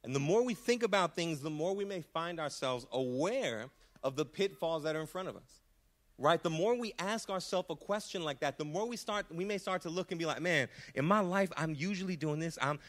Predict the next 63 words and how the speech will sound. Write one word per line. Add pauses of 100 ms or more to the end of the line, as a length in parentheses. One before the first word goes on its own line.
(120)
like,
let
me
give
my,
let
me
go
ahead
and
give
y'all
a
very
personal
example
while
leaving
out
the
specifics
a
little
bit. (320)
Um, (220)
right?
In
my
own
life,
when
I
start
to
look
at
these
in
a
more
specific
way,
I'm
like,
"Yo,
I
listen
to
one
specific
podcast,
like,
two
times
a
week
that
don't
do
nothing
helpful
for
me